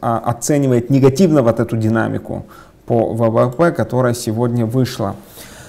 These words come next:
На самом деле это исторические данные, так что в известной степени это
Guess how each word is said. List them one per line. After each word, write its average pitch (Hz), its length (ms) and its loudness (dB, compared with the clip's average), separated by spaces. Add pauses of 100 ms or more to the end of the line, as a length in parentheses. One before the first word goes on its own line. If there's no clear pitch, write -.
(260)
На 233 100 4
самом 233 400 6
деле 196 220 8
это 180 260 6
исторические 165 680 4
данные, 208 480 6
так - 240 6
что 156 320 4
в 131 120 4
известной 143 480 4
степени 135 440 2
это 120 340 4